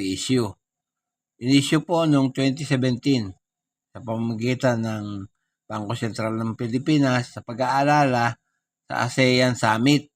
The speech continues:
noong twenty seventeen. At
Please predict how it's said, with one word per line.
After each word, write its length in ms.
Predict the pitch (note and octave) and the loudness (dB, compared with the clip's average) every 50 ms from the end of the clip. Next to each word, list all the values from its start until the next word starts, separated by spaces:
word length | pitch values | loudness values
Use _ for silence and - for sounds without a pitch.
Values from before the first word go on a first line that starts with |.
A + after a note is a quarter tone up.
| _ _ | _ _
noong 400 | - F#2+ - G2+ G#2+ A2 A2+ G#2+ | -20 -16 -12 -10 -8 -8 -8 -8
twenty 400 | - - A2+ A#2 G#2 - - A#2 | -8 -8 -8 -8 -8 -8 -10 -8
seventeen. 640 | - A#2 G#2 A2+ A2 G#2+ - - D3+ D#3 C#3+ A#2+ G#2+ - _ _ _ _ _ _ _ _ _ _ _ _ _ _ _ | -8 -6 -6 -6 -8 -8 -4 -2 0 0 0 -2 -4 -8 _ _ _ _ _ _ _ _ _ _ _ _ _ _ _
At 400 | - G#2+ A#2 A#2+ B2 A#2+ - _ | -8 -4 -2 -2 -2 -2 -4 _